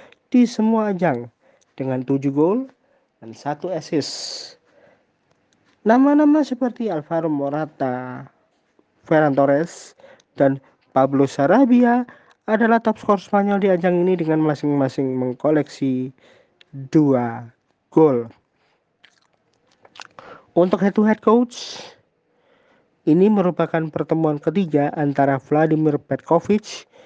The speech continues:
dan Luis Enrique. Bagaimana dengan tim News?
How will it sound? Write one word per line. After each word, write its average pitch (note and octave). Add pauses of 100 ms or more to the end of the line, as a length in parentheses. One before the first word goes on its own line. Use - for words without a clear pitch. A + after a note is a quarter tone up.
(280)
dan E3
Luis D3+
Enrique. G3+ (1200)
Bagaimana A#3+
dengan A3
tim G#3+
News? -